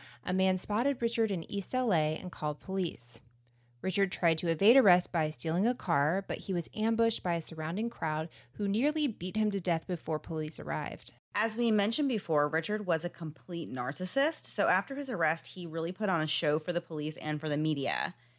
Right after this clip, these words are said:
Speaker 2: He would draw pentagrams on his palms and use his fingers to make devil's horns. And he would just say these bizarre things with really just to taunt people. He acted like he was a complete movie star in the courtroom.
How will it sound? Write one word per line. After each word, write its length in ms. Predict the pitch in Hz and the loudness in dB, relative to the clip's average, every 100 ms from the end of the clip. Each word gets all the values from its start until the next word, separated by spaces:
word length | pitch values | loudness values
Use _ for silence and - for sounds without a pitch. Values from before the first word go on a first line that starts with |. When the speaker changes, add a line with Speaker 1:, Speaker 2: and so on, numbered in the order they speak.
| _ _ _ _ _ - | _ _ _ _ _ -4
Speaker 2:
He 100 | 202 | 0
would 140 | 202 | 2
draw 220 | 190 180 | 4 4
pentagrams 600 | 180 254 269 247 247 247 | 2 -2 -2 0 2 2
on 120 | 233 | 2
his 100 | 220 | 2
palms 500 | 208 208 185 185 185 180 | 0 0 4 4 2 0
and 420 | 165 160 160 160 | 0 0 0 -2
use 320 | 175 175 170 | -6 -6 -4
his 160 | 180 - | -4 -2
fingers 360 | 220 214 226 | -2 0 0
to 100 | 233 | 0
make 220 | 208 185 175 | 0 0 2
devil's 340 | 165 165 160 | 2 2 2
horns. 480 | 180 160 160 160 160 | 2 2 4 2 0
And 100 | 165 | 0
he 160 | 170 | 0
would 140 | 160 160 | 0 0
just 200 | 170 - | 0 2
say 280 | 196 202 233 | 2 2 2
these 260 | 190 170 | 0 -2
bizarre 520 | 143 170 156 143 151 | 0 -2 2 2 4
things 460 | 160 160 147 151 147 - | 2 -2 -2 -2 -4 -8
with 280 | 160 160 156 _ 120 | -2 -2 -4 _ -16
really 300 | 185 330 269 | -4 0 2
just 320 | 175 165 160 - | 4 2 2 0
to 80 | |
taunt 400 | 160 - 160 156 | -4 -2 0 0
people. 560 | - 151 135 71 67 190 _ _ _ _ _ _ _ _ | -2 -10 -8 -10 -10 -14 _ _ _ _ _ _ _ _
He 100 | 226 | 0
acted 300 | 175 214 247 | 0 0 0
like 220 | 262 214 | 2 0
he 320 | - - 196 | -2 -4 0
was 380 | 185 175 170 175 - | 2 4 4 4 -2
a 60 | |
complete 400 | - 190 202 202 | -2 -2 0 0
movie 400 | 180 170 170 165 | 2 0 0 0
star 280 | 151 151 139 | 0 2 2
in 120 | 135 | 2
the 80 | 139 | -2
courtroom. 720 | - 151 123 131 104 62 190 | -6 -6 -6 -8 -10 -10 -14